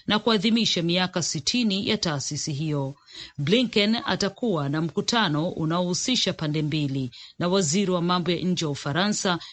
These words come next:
Jean-Yves Le Drian huko Paris. Ufaransa inatarajia kushikilia urais wa Baraza la Jumuiya ya Ulaya kutoka Januari mosi hadi Juni thelathini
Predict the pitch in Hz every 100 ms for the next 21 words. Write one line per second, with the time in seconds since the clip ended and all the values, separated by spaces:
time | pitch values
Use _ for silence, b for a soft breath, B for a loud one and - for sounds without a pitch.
0 | B 156 135 190 190 196 - 202 151 185
1 | 196 156 170 185 160 127 127 b b -
2 | 240 185 170 175 147 135 131 127 - b
3 | b - 131 - 143 180 180 - 180 180
4 | 180 180 175 190 190 180 196 - 196 196
5 | 208 180 139 131 147 160 170 175 165 160
6 | 185 190 170 175 170 165 175 180 165 143
7 | 160 196 202 185 175 B B - 147 190
8 | 196 185 190 196 196 202 208 247 254 208
9 | 185 202 190 175 240 208 - 196 190 185
10 | - 208 139 135